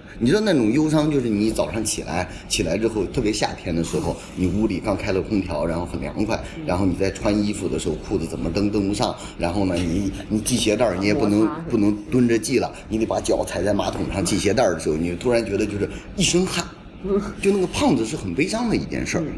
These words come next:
Speaker 1: 但是他把那种悲伤给画出来了，
Speaker 2: 嗯。
Speaker 1: 但那种悲伤呢，又需要，生活需要一种甜品，但不是说我们真吃甜品，因为我觉得虽然像我这么有身份的人也经常饭后吃个甜品了，但是你知道，就是说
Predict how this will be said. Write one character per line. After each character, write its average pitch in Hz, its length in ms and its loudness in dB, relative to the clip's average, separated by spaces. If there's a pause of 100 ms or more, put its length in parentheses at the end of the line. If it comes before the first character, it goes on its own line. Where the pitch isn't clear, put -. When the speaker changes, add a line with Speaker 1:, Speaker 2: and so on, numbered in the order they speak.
(220)
Speaker 1:
但 233 140 2
是 208 80 2
他 208 140 -2
把 143 180 2
那 165 60 0
种 131 120 2
悲 180 160 -2
伤 247 220 4
给 185 100 2
画 104 220 0
出 - 160 -4
来 - 80 0
了， - 180 -4
Speaker 2:
嗯。 165 140 -6
Speaker 1:
但 190 100 4
那 214 120 2
种 135 120 6
悲 190 220 2
伤 180 240 2
呢， 160 100 6
又 135 140 4
需 160 220 0
要， 135 280 4 (380)
生 220 240 2
活 151 160 4
需 180 140 0
要 156 120 4
一 139 120 0
种 98 160 2
甜 90 260 2
品， 135 260 -2
但 139 100 4
不 127 180 -2
是 139 120 2
说 127 200 2 (240)
我 147 80 -4
们 82 140 -4
真 180 160 0
吃 - 200 -4
甜 71 260 -2
品， 82 180 0 (300)
因 180 120 0
为 185 60 2
我 123 100 6
觉 107 140 2
得 131 180 4 (160)
虽 - 140 2
然 123 100 2
像 127 160 2
我 - 100 -4
这 107 100 0
么 107 80 2
有 90 100 2
身 120 220 0
份 120 100 2
的 90 80 2
人 78 160 2
也 78 100 2
经 98 220 0
常 98 100 2
饭 90 240 2
后 92 120 0
吃 - 120 -4
个 104 120 2
甜 82 220 -2
品 - 180 0
了， 78 120 -8
但 131 140 0
是 143 80 0
你 151 140 2
知 214 100 0
道， 214 140 2
就 196 100 0
是 190 60 2
说 190 160 2